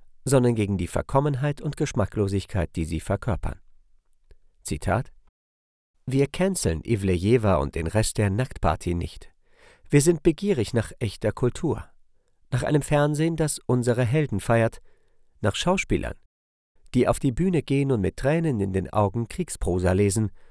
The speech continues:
so dass die Wände beben. Wir suchen in leeren Kinosälen nach Gesichtern, die auf der Leinwand das sagen, was sie im Leben sagen. Wir canceln Lügen und Verrat, Betrug und Hass auf unser Land und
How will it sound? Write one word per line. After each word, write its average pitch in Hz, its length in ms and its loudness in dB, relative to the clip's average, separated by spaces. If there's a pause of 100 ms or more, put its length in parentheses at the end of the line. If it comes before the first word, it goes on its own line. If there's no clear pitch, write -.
(220)
so 143 180 4
dass 113 220 0
die 127 200 -2
Wände 117 280 -2
beben. - 360 -8 (720)
Wir 143 160 6
suchen 156 320 0
in 90 140 2
leeren 104 440 2
Kinosälen 113 680 2
nach 104 200 -2
Gesichtern, 120 600 0 (480)
die 143 120 4
auf - 100 0
der 147 160 6
Leinwand 120 560 2
das 135 240 2
sagen, 110 380 2
was 104 160 0
sie - 160 -2
im 131 140 0
Leben 139 320 -2
sagen. - 340 -8 (680)
Wir 147 140 6
canceln 165 480 2
Lügen 131 380 0
und 127 120 -2
Verrat, - 600 -4 (300)
Betrug 139 480 -2
und 143 200 0
Hass 117 240 0
auf - 160 -2
unser 95 300 2
Land 113 340 2 (420)
und 151 240 0